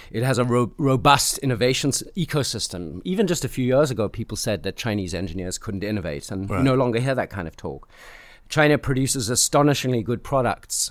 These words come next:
Speaker 1: Um, you know, uh, my favorite product to talk about is my D J, D D, D J I drone, which is just a thing of wonder and a completely Chinese-made product. Um, you know, we can point to world-class athletes,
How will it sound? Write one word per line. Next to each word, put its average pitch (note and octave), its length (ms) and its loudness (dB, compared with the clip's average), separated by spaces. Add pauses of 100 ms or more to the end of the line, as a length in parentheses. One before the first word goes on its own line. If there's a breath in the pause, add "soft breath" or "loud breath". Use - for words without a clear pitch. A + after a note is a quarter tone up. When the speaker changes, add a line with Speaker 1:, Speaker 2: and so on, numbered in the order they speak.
Speaker 1:
Um, G2+ 460 -4 (100)
you A#2+ 100 -2
know, G2+ 160 -2
uh, G#2+ 120 0
my A#2 240 2
favorite A#2 460 -2 (240)
product A#2 380 0
to - 80 -16
talk A#2+ 200 -4
about A2+ 200 2
is G#2 120 -2
my G2+ 160 0
D A2+ 220 -4
J, A#2 160 -4 (120)
D B2 160 -4
D, B2 220 -2 (100)
D C#3+ 320 0
J C3 240 4
I B2 240 4
drone, A#2 560 2 (300 loud breath)
which - 180 2
is A#2 160 0
just B2 260 0
a A2+ 60 -4
thing C3+ 240 0
of G#2+ 100 -2
wonder A2+ 520 0 (280 loud breath)
and A#2 140 -6
a A2+ 100 0
completely C#3 600 -2
Chinese-made A2+ 720 -2
product. B2 500 -2 (520 soft breath)
Um, G#2+ 440 -2 (680 loud breath)
you C#3+ 120 2
know, A#2+ 340 0
we C#3+ 180 0
can A#2+ 280 -2
point - 300 -4
to A#2+ 120 -4
world-class B2 800 0
athletes, A2 720 -2